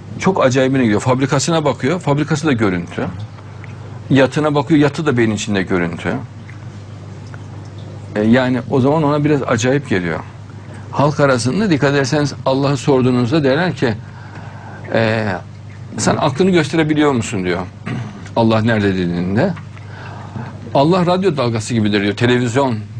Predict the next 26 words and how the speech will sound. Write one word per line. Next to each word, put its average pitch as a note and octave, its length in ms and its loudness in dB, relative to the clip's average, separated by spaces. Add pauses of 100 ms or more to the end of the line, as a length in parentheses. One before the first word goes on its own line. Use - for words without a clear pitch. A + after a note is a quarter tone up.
(140)
dalgalarını A#2 440 2
biz G#2+ 120 -4
görebiliyor B2+ 400 4
muyuz B2 240 2
şu A2 140 0
anda?" G2 240 -2
diyor. F2+ 140 0
"Göremiyoruz." G#2 540 0
İşte A2 200 -4
Allah'ı B2+ 300 2
da C3+ 60 0
öyle C3 120 2
göremeyiz G#2+ 520 0
diyor. F2 120 -6 (520)
Halbuki E3+ 340 0
kendisi B2+ 500 0
öyle. F#2 360 0
Kendisi B2 380 0
gör-, A2 200 2
görüntüdür. G#2+ 720 -2 (460)
Allah D3 280 4
mutlak A#2 400 -2
varlıktır. F2 540 -4 (2500)
Tam G#3 220 2
tersinedir A2 500 2
anlattığının. F2+ 540 -2